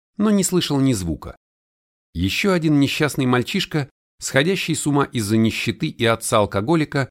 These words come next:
который постоянно его бьёт, повторяя, что из мальчишки не получится ничего путного, и он кончит так же, как его отец. В этом папаша окажется прав.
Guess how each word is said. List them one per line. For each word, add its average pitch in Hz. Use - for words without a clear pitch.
который 135
постоянно 123
его 117
бьёт, 110
повторяя, 110
что -
из 117
мальчишки 113
не 113
получится 113
ничего 107
путного, 98
и 107
он 101
кончит 110
так 104
же, 95
как 101
его 104
отец. 101
В 120
этом 220
папаша 165
окажется 156
прав. -